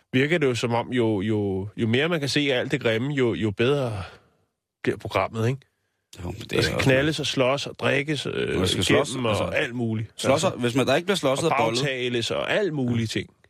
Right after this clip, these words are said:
Speaker 2: Alt
Speaker 1: Men det, det kan, det kan folk godt lide at se, eller nogen kan.
Speaker 2: Alt
Speaker 1: Jeg tror,
Speaker 2: i,
Speaker 1: jeg falder ud for
Speaker 2: øh,
Speaker 1: målgruppen.
Speaker 2: altså, alt i modbydelighedsπyramiden skal i spil så meget og så hårdt og så hurtigt som muligt, ikke?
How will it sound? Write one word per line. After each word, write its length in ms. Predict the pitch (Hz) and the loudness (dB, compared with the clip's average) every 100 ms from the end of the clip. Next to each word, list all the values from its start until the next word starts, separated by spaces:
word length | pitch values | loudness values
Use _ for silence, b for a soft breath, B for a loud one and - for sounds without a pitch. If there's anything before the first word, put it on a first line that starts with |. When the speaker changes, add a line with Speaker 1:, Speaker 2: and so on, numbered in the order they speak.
| _ _ - | _ _ 0
Speaker 2:
Alt 220 | 170 185 | 2 2
Speaker 1:
Men 80 | 214 | 0
det, 160 | 190 | 0
det 100 | 208 | -4
kan, 120 | 190 175 - | -4 -6 -4
det 80 | 196 | -2
kan 100 | 190 | 0
folk 220 | 208 - | 0 2
godt 140 | 208 | 0
lide 120 | 202 196 | 2 0
at 60 | |
se, 200 | - - - | 0 -2 -4
eller 220 | - 110 | -2 2
nogen 300 | 131 170 214 | 4 4 2
kan. 160 | - - | -4 -6
Speaker 2:
Alt 60 | - _ _ - | -8 _ _ 2
Speaker 1:
Jeg 160 | 202 | 2
tror, 140 | - 165 | 4 2
Speaker 2:
i, 40 | |
Speaker 1:
jeg 80 | 151 | 2
falder 240 | 160 147 | 2 2
ud 100 | 143 | 2
for 80 | - | 0
Speaker 2:
øh, 60 | 127 | 0
Speaker 1:
målgruppen. 460 | 143 98 143 123 b b | 0 0 -2 -4 b b
Speaker 2:
altså, 160 | 110 - | -2 2
alt 220 | 165 202 | 2 4
i 20 | |
modbydelighedsπyramiden 1000 | 175 147 170 165 156 113 - 110 110 104 | 2 4 2 2 0 0 0 4 4 2
skal 160 | - 104 | 0 -2
i 20 | |
spil 340 | - 95 104 - | 0 -2 -2 -6
så 120 | - 107 | 0 2
meget 300 | 95 120 - | 4 2 -2
og 60 | 104 | -4
så 80 | |
hårdt 220 | 95 101 - | 0 0 0
og 80 | 98 | -2
så 80 | 95 | 2
hurtigt 220 | 101 104 | 0 2
som 100 | 98 | 0
muligt, 280 | 92 92 | 0 0
ikke? 120 | 190 | -4